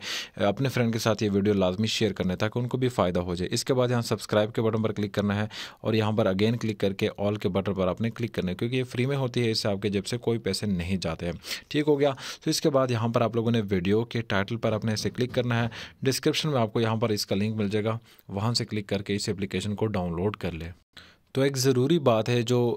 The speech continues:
अ, अभी वीडियो के स्टार्ट में ही आपको बता दूँ, आप में से काफ़ी सारे ऐसे फ्रेंड होते हैं, व्यूअर्स होते हैं जो हमें कभी-कभी ना मैसेज करते हैं कि भाई हमें कोई ऐसा एप्लीकेशन बताओ जिससे जो कमाई होती है वो भी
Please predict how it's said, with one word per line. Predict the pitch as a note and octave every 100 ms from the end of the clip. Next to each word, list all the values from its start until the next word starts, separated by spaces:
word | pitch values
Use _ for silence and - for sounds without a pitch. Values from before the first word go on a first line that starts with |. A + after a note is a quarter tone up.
| -
अ, | G#2 G2+ G2+ -
अभी | A2 C3 B2
वीडियो | A#2+ B2
के | B2 A#2+
स्टार्ट | - G#2 G#2
में |
ही | G2+
आपको | A2 G2+ -
बता | G2 F#2+ G#2+
दूँ, | A#2 B2+ - - - - - - - _ - - -
आप | C3 C#3+
में | D3+
से | D3 D3+ D3
काफ़ी | - D3 E3+
सारे | - C3
ऐसे | A#2+ - C3
फ्रेंड | B2 A2+ A#2+
होते | A2+ G#2 A2
हैं, | G#2+ G#2+ G#2+ - - G#2+
व्यूअर्स | G2+ A2 A#2+ A#2
होते | G#2+ G#2+
हैं | G2+ G#2+
जो | G#2
हमें | G2+ A2 A#2
कभी-कभी | G#2+ G#2+ A2 G#2+ A2+
ना | C3+
मैसेज | A#2 F#2 F#2+ A#2+
करते | - G#2 G2
हैं | G#2+ A2
कि | A#2+
भाई | G2+ A2
हमें | A2 A2 A#2
कोई | A#2+
ऐसा | A#2+ B2+ D3+
एप्लीकेशन | B2+ A#2 G#2+ - A2
बताओ | G2+ - G#2 A2+ A#2+
जिससे | A#2 A2 A#2 - A#2
जो | A2+ A#2+ A2+
कमाई | - A2 A2+ C3
होती | B2 - A#2
है | A#2 E3 - - - -
वो | A#2
भी | B2+ E3